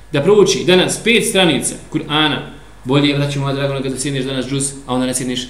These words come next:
sedam dana, ne uzmeš Kur'an nikako u ruke. Obrate pažnju. Znači, ustrajno djelo. Ustrajno djelo i to fali, fali muslimanima. To fali muslimanima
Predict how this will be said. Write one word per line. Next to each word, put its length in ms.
sedam 240
dana, 220
ne 80
uzmeš 200
Kur'an 280
nikako 360
u 20
ruke. 220
Obrate 400
pažnju. 320
Znači, 280
ustrajno 440
djelo. 300
Ustrajno 460
djelo 420
i 160
to 320
fali, 640
fali 320
muslimanima. 880
To 300
fali 360
muslimanima 840